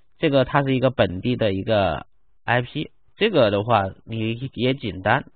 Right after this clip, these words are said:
这个直接把它换成我们的这个一级域名也行，把它域名换掉，换成我们的域名，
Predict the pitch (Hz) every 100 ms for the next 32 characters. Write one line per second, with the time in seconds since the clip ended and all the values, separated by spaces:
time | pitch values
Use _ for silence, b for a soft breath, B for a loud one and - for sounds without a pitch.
0 | _ 156 127 117 104 107 - 123 135 -
1 | _ _ - - 143 143 82 92 - 113
2 | 110 104 104 90 101 104 95 110 b b
3 | b b - 92 101 117 127 104 113 98
4 | 92 127 117 - - 92 214 - _ -
5 | - _ _ - _ _ _ _ - _
6 | - _ - _ - _ _ _ - -
7 | - _ - - - 107 110 110 117 113
8 | 104 107 117 101 98 - - _ - -
9 | - - - 117 104 92 87 101 95 90